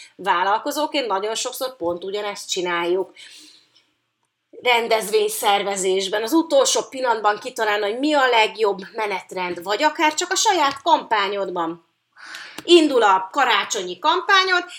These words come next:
ki kell találnod, hogy mi lenne a legjobb logisztika a termékekhez, az alapanyagokhoz, a csomagoláshoz,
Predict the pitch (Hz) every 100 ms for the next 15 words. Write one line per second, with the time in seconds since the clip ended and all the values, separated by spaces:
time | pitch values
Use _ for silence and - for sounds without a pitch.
0 | - - 392 - 311 269 277 247 240 226
1 | 233 247 262 226 214 202 202 214 208 202
2 | 190 202 180 190 - 190 - 160 160 -
3 | 339 311 294 254 254 233 - 214 165 190
4 | 220 214 214 208 196 196 196 208 175 -
5 | 269 254 220 220 220 208 208 - 202 202